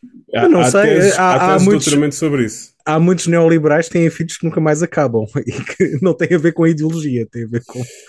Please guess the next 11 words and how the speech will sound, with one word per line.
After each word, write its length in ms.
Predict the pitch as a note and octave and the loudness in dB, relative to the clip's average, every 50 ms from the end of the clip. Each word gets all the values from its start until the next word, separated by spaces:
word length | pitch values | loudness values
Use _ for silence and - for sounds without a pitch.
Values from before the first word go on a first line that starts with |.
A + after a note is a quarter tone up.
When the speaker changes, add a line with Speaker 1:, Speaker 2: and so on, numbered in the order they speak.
| - - F#3 C3+ - | -16 -16 -16 -6 -2
Speaker 2:
condições 440 | - C3 C3 B2+ A#2+ B2+ C#3 C3 A#2+ | -2 0 0 0 0 0 0 -2 -2
monetárias, 720 | B2+ C#3+ D3 D3 C#3+ C#3+ B2 A2 G#2 G2 G2 G2+ - - _ _ _ _ _ _ _ _ _ _ | -2 -4 -4 -2 -2 -2 -2 0 -2 -4 -8 -10 -16 -20 _ _ _ _ _ _ _ _ _ _
não 100 | - G2 | -12 -10
é? 160 | F#2 F#2+ A#2+ B2+ _ _ | -10 -10 -10 -12 _ _
Speaker 1:
Sim, 920 | - - - - - - - - - A#2+ A#2 A2+ A2+ A#2 B2 D3 F3+ - | -12 -12 -10 -8 -8 -8 -8 -8 -6 -4 -4 -2 -2 -2 -2 -4 -4 -6
mas 220 | - A#2+ A#2+ A#2 - | -6 -8 -8 -8 -8
se 60 | - | -8
tu 80 | - E3 | -6 -6
reparares, 960 | D3 - - _ - C#3 B2 A#2 G#2+ G2 F#2 F#2 G2 B2 D#3 D#3+ - - - _ _ _ _ _ _ _ _ _ _ - _ _ _ _ _ _ _ - | -6 -8 -8 _ -2 0 0 0 0 0 -2 -2 -4 -4 -6 -8 -12 -18 -20 _ _ _ _ _ _ _ _ _ _ -20 _ _ _ _ _ _ _ -4
hum, 1000 | A2+ A2+ A2 A2 G#2+ G#2+ G#2 G#2 G2+ G2+ G2 G2 G2 G2 G2+ G2+ F#2+ F#2+ F#2 - - B2+ - - - - A#2 A2 A2 A2+ | -2 0 0 0 0 0 -2 -2 -4 -4 -4 -6 -6 -6 -8 -8 -8 -10 -12 -14 -16 -18 -20 -18 -16 -14 -10 -8 -6 -2
normalmente 880 | A#2+ B2+ C#3+ D3+ D#3 D3+ D3+ C#3+ C#3 C3 B2+ C3 B2+ B2+ B2 B2 - - | 0 0 2 2 0 0 -2 -2 -2 -2 0 0 0 0 -2 -4 -6 -10